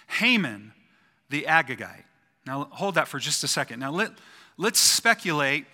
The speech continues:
how Haman might have been elevated in the wake of an assassination attempt, right? The king, worried, too many people,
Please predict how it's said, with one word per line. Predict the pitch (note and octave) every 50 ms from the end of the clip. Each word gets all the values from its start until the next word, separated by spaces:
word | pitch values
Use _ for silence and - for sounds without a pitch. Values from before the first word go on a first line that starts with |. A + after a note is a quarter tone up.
| _ _ _ _ _ _ _
how | - - - F#3 F#3+ G3 G#3 G3+
Haman | E3 D3+ E3 G3 G#3+ G3+ E3+ D3 B2+ B2+ C#3 D3+ -
might | C#3 D3 D3+ D#3+ D3+
have | D3+ B2+
been | A#2+ D#3 D#3 D#3
elevated | - D#3 D#3+ E3 D#3+ C#3 C3+ B2 A#2+ A#2 B2 B2 A#2+ - _ _ _ _ _ _ _ _ -
in | D3+ D3+
the | D3
wake | C#3+ C3+ C3+ D#3+ E3 F3 F#3 F#3 - F3
of | C#3+
an | D3 C#3
assassination | C#3 C3 - - - D3 C#3+ - - C#3 C3 B2+ B2 - - A2+ G2 F#2
attempt, | F2+ - - F2 E2+ _ - - - _ _ _ _ _ _ _ _ _ _ _
right? | - C#3+ D#3+ F#3+ - - _ _ _ _ _ _ _ _ _ _ _ -
The | D#3 D3
king, | - - F3+ F#3 G#3 B3 C#4 D4+ C#4 B3+ - _ _ _ _ _ _ _ _ _ - _
worried, | - C3 D3 F3 F#3 G3+ G#3+ A#3 C4 C#4 D4 D4+ C#4 A#3+ - - _ _ _ _ _ _ _ _ _ _ _ _ _ _ _ _
too | - - G#3 G#3+
many | A3 A#3+ A#3 A3+
people, | - - G#3+ G#3+ G#3+ A3+ A#3 A3+ A#3+ A#3+ A#3+